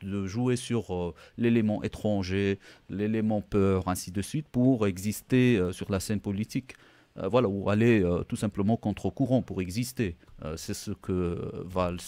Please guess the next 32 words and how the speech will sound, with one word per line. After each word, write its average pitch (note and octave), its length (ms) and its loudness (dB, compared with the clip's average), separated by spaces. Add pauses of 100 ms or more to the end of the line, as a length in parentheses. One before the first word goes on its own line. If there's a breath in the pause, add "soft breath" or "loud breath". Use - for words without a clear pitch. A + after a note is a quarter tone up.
a D#2 80 -6
fait, G#2+ 400 0
ce - 160 -10
que, - 140 -20
<laughs> - 20 -18
ce - 300 -10
que - 240 -4
plusieurs F#2+ 500 -4
ont E2 160 -2
fait. G#2+ 240 -4
C'est G#2 160 -6
pas A2+ 140 -2
nouveau G#2 480 0
et G2 60 -6
ça, - 200 -10
ça - 140 -8
sera - 180 -6
pas, F2+ 580 0
ça - 120 -12
sera - 220 -10
pas, F2 340 -2
ça, - 120 -10
ça G2 140 -2
va G2 100 2
pas G#2 120 2
rentrer G2+ 320 -2
dans F#2 100 -2
l'histoire F2+ 380 -6
demain. F#2+ 260 -2
Je G2 120 -10
pense A2+ 260 -4
que A#2 180 -4